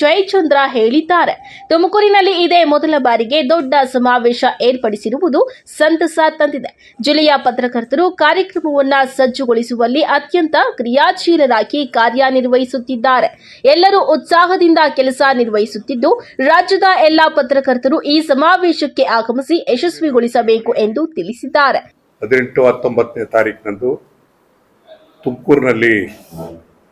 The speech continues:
Speaker 2: ಕರ್ನಾಟಕ ಕಾರ್ಯನಿರತ ಪತ್ರಕರ್ತರ ಸಂಘದ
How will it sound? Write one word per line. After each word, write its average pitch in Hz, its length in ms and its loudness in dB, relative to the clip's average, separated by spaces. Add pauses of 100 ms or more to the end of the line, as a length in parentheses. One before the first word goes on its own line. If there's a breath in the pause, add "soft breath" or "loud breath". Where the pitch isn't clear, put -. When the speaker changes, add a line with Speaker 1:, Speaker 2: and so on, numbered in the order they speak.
(560)
Speaker 2:
ಕರ್ನಾಟಕ 123 520 0 (360)
ಕಾರ್ಯನಿರತ 117 560 0 (320)
ಪತ್ರಕರ್ತರ 110 600 -10 (100)
ಸಂಘದ 104 260 -6